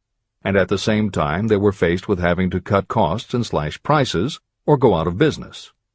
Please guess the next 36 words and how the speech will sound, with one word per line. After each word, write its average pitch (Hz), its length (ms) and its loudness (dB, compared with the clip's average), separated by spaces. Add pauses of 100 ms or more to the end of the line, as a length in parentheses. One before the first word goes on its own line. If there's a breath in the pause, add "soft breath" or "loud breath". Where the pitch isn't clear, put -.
(600)
The 117 160 4
answer 151 300 2
for 104 160 2
many 117 280 2
was 120 180 -2
to 92 100 -2
join 92 340 2
up 82 140 0
with 87 160 0
others 139 480 0
in 90 120 0
related 107 440 2
industries 85 640 -4 (260)
to 147 80 2
form 139 380 2
what 120 160 2
were 120 160 2
called 101 360 0
trusts - 600 -2
or 104 160 2
combinations. 95 920 -2 (1120)
Although 120 440 4
trusts - 600 -2
were 120 140 4
illegal 123 640 2
since 101 260 -4
the 95 100 -2
passage 104 520 0
of 90 100 2
the 87 100 -2
Sherman 110 480 0
Antitrust 95 680 0
Act 80 280 -2
in 87 120 2
eighteen 92 360 0
ninety, 98 440 -2